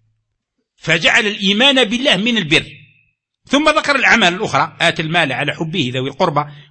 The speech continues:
واليتامى والمساكين وابن السبيل والسائلين وفي الرقاب وأقام الصلاة وآتى الزكاة"، وهذه كلها من أعمال البر، أي من أعمال الإيمان. وذكر هنا الأعمال الظاهرة والأعمال الباطنة،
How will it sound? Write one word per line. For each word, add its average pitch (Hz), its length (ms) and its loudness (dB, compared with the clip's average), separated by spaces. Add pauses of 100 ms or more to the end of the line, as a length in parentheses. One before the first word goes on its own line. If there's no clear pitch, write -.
واليتامى 151 520 0
والمساكين 127 600 -4
وابن 123 140 -2
السبيل 147 400 -2
والسائلين 151 520 -2
وفي 143 180 -4
الرقاب 151 400 -2 (260)
وأقام 147 340 0
الصلاة 175 340 -2
وآتى 185 300 0
الزكاة"، 170 420 -2 (520)
وهذه 202 280 0
كلها 254 160 0
من 170 140 -2
أعمال 131 220 0
البر، 101 240 -6 (480)
أي 143 80 2
من 156 180 -4
أعمال 165 400 -6
الإيمان. 165 360 -2 (400)
وذكر 233 280 0
هنا 226 240 0
الأعمال 220 300 0
الظاهرة 233 360 0
والأعمال 262 340 -2
الباطنة، 254 460 -2